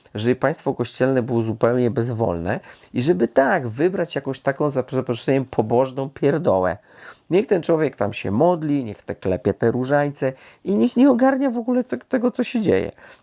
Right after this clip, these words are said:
To często to był taki plan polityczny, czy, czy Austrii, czy Francji, czy Hiszpanii, czy na przykład medyceusz. Powinno, więc to był taki w ogóle bardzo, niestety tutaj taki dosyć motyw rozpowszechniony, że mieliśmy do czynienia z papieżem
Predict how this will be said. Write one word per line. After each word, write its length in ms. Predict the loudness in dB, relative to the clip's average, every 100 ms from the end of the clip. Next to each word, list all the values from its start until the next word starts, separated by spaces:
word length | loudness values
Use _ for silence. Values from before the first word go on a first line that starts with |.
| 0
To 140 | 0
często 420 | 2 0 0 0 0
to 140 | 0
był 140 | 0
taki 280 | -2 -4 -4
plan 260 | 0 0 0
polityczny, 640 | -2 -4 -2 -6 -4 -6
czy, 180 | -6 -12
czy 180 | -10 -6 0
Austrii, 500 | 2 2 -2 -14 -14
czy 180 | -14
Francji, 600 | -12 0 2 2 0 -8
czy 180 | -10 -8
Hiszpanii, 580 | -6 -4 0 0 0 -2
czy 220 | -2 0
na 100 | 2
przykład 340 | 0 -4 -2 0
medyceusz. 640 | -2 -2 -2 -2 -4 -16 _ _ _ -20 -20 -18 -18 -20 _
Powinno, 400 | 2 4 4 2 0 -8 -14 _ _ 2
więc 340 | 2 2 -6 -14 _ _ -20 _ _ -18 -14 0
to 100 | 2
był 140 | 4
taki 240 | 2 0 0
w 60 |
ogóle 220 | 4 4
bardzo, 400 | 4 2 2 -4 -4 -6
niestety 520 | -6 -2 -2 0 -4
tutaj 400 | -4 -8 0 0
taki 300 | 0 -4 -4
dosyć 420 | -2 -2 -2 -6 0
motyw 320 | 0 0 -6
rozpowszechniony, 680 | -6 -4 -4 -4 -2 -2 0
że 100 | 0
mieliśmy 240 | 0 0
do 100 | -2
czynienia 300 | -2 -2 -2
z 40 |
papieżem 500 | 0 -4 -2 -2 -2